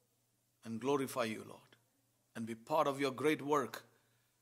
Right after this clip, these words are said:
that is yet to take place in your church and through the church. Once again, we thank you, Father, with all our hearts for your faithfulness. Give you the glory, give you the praise. Let thy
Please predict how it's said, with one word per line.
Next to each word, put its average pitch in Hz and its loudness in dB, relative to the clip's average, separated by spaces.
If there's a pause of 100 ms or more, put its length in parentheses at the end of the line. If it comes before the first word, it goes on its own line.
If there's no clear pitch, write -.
(560)
that 107 -12
is 104 -4
yet 135 0
to 127 -6
take 143 -4
place 113 -6 (100)
in 120 -10
your 131 -4
church 131 -2
and 107 -8
through 120 -10
the 104 -8
church. - -8 (1000)
Once 151 4
again, 165 4
we 165 10
thank 185 6
you, 170 2
Father, 160 8
with 156 2
all 160 8
our 147 8
hearts 147 4
for 151 -2
your 143 0
faithfulness. 127 -6 (1160)
Give 131 0
you 156 4
the 143 6
glory, 147 6
give 139 -2
you 139 0
the 135 0
praise. 123 -4 (760)
Let 113 -10
thy 123 2